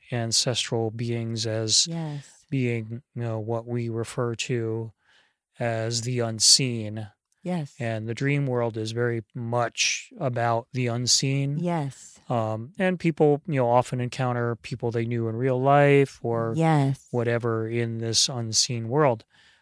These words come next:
Speaker 1: Um, and the fact that the band themselves called themselves the Grateful Dead,
Speaker 2: Yes.
Speaker 1: you know, kind of points at something there that they're talking about this collective unconscious of,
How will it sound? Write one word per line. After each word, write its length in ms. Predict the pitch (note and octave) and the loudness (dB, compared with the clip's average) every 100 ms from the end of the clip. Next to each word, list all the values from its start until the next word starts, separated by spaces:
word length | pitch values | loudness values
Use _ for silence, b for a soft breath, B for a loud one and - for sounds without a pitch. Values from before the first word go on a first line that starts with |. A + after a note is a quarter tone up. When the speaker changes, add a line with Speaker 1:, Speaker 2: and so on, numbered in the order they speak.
| _ - | _ 0
Speaker 1:
Um, 380 | B2 A2 A2 C#3 - | 2 2 -2 -8 -4
and 260 | C3 B2 A#2+ | 0 0 -2
the 60 | |
fact 340 | A#2 F3 E3+ - | 0 2 2 -2
that 100 | B2+ | -4
the 80 | B2 | 0
band 440 | C3 C3+ C3+ B2+ | 2 2 2 -2
themselves 880 | - A2+ A2 F3+ E3+ B2+ A#2 - - | -6 -2 2 4 4 2 0 -4 -4
called 260 | - D3+ C#3+ | 0 2 2
themselves 560 | B2 A2 C3+ A#2 A2+ | 0 0 0 0 -2
the 100 | - | -4
Grateful 440 | A#2 C3 A#2+ - A2+ | 0 0 -2 -4 -4
Dead, 540 | G#2+ C3+ A#2 A2 G#2+ | 2 2 2 -2 -6
Speaker 2:
Yes. 220 | C3+ D3 - b b b b b - | -10 -12 -16 b b b b b -4
Speaker 1:
you 140 | B2 | -2
know, 360 | A#2 A2+ A2 A2 | -2 -2 -4 -8
kind 320 | - C3 C3 | -4 0 0
of 260 | B2 A2 E3 - - | 0 -4 -12 -20 -10
points 400 | - C3+ B2 - | -2 -2 0 0
at 100 | A#2 | 2
something 520 | - A#2 G#2+ A2 A2 | 0 0 -6 -6 -2
there 400 | A#2 B2 A#2 A2 | 0 0 0 -2
that 320 | A2 A2 A#2+ | -4 -6 -6
they're 160 | A#2+ A2 | -6 -6
talking 420 | - A#2 G#2+ A#2+ | -4 -6 -4 -6
about 280 | A2 A2+ A2 | -6 -8 -6
this 160 | A#2 | -6
collective 500 | - B2+ A#2 A2 A2+ | -2 -2 -2 -2 -4
unconscious 840 | G#2+ A2 - A#2+ A#2+ - A#2+ A2 - | -4 -6 -2 -2 0 0 0 2 0
of, 300 | A2+ A2 G#2+ | 0 -2 -6